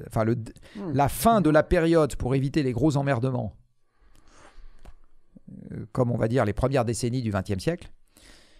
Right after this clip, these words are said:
Speaker 1: Euh, et donc je me dis, si on met une taxe maintenant, euh, ben, euh, ça va, ça va commencer à produire des effets significatifs dans les vingt, trente ans qui viennent,
Speaker 2: Ouais.
Speaker 1: et ça va, on est encore dans les clous. Bon.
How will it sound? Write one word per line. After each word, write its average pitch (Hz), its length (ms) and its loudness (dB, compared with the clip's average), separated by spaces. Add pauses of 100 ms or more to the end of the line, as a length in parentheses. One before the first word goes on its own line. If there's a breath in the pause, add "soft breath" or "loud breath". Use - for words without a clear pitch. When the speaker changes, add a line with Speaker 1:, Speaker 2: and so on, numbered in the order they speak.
(280 soft breath)
Speaker 1:
Euh, 113 800 2
et 117 100 -4
donc 147 140 0
je 117 60 -2
me 120 80 0
dis, 151 160 2
si 139 140 0
on 123 60 2
met 131 100 2
une 123 80 -2
taxe - 280 2
maintenant, 160 520 0
euh, 107 40 -4
ben, 120 280 4
euh, 95 100 -2
ça 117 140 0
va, 143 120 2
ça 95 100 -4
va 95 80 0
commencer 104 280 -2
à 107 60 0
produire 113 240 -2
des 107 140 -2
effets 110 140 -2
significatifs 107 500 -4
dans 113 80 0
les 101 100 0
vingt, 110 120 0
trente 107 180 -4
ans 101 60 -2
qui 98 120 -6
viennent, 151 240 2
Speaker 2:
Ouais. 107 100 0
Speaker 1:
et 98 60 -2
ça 131 120 0
va, 135 120 4
on 98 80 0
est 110 40 -2
encore 107 200 0
dans 190 80 -2
les 131 80 -2
clous. 107 180 -12 (220)
Bon. - 120 -8